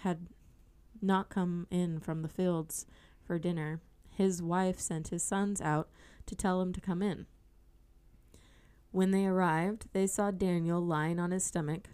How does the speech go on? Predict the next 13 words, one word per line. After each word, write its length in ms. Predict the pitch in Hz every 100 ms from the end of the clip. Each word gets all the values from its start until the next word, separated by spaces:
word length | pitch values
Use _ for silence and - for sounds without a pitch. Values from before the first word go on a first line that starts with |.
| -
presumably 680 | - 185 175 190 196 175 175
sleeping. 580 | - 175 175 - - - - _ - - - - - - -
They 100 | 190
tried 360 | - 202 208 -
everything 520 | 202 180 175 170 151
to 100 | 160
wake 260 | 160 156 -
him, 280 | - - - - _ -
but 160 | 175 -
could 280 | - 202 175
not 240 | 160 -
rouse 300 | 151 156 156
him. 200 | -